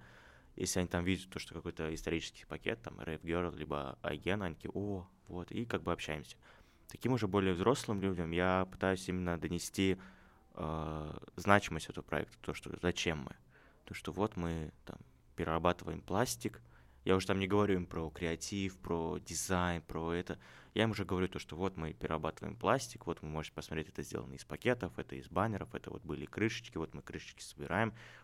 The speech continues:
можете нам приносить. Они такие: "Ого, а я, типа, даже не знал то, что у нас, ой, я даже не знал, что такое у нас бу-, а, можно делать". Какие-то люди, бывали случаи, которые сразу подходили, я им рассказывал, такой: "Блин,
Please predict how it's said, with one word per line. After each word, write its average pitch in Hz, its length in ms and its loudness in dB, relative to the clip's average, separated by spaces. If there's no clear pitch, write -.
можете 85 340 -2
нам 85 160 0
приносить. 80 520 -2
Они 80 140 -10
такие: - 240 -6
"Ого, 87 500 2
а 82 100 -6
я, 87 120 0
типа, - 220 -12
даже 92 200 -2
не 90 80 -4
знал 87 240 -2
то, 85 100 -8
что - 140 -14
у 85 60 -4
нас, 82 160 -8
ой, 78 160 -4
я 78 60 -4
даже 87 200 -2
не 90 80 -2
знал, 95 220 0
что - 200 -6
такое 90 180 -6
у 90 40 -6
нас 87 160 -6
бу-, 85 160 -12
а, 78 340 -4
можно 90 520 0
делать". 92 440 -2
Какие-то 113 340 2
люди, 95 220 4
бывали 85 300 4
случаи, - 320 -4
которые 82 300 -2
сразу 80 520 0
подходили, 87 460 0
я 80 100 0
им 76 120 -6
рассказывал, 87 420 2
такой: - 260 -10
"Блин, 85 280 2